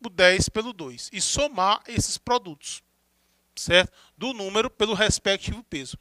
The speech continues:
Embaixo, embaixo você vai fazer o somatório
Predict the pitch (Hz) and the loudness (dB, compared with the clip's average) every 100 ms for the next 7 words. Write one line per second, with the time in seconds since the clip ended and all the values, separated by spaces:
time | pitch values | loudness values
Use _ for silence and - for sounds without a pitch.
0 | - - - 285 320 302 277 208 - - | -20 -20 -12 -2 8 12 12 12 8 -4
1 | _ - 262 220 196 220 - 254 233 226 | _ -12 -10 4 8 10 8 -2 -2 -2
2 | - 220 202 - - 214 208 262 - 185 | -2 -2 -2 -4 -4 -4 -2 -2 0 0
3 | 180 262 | 0 -4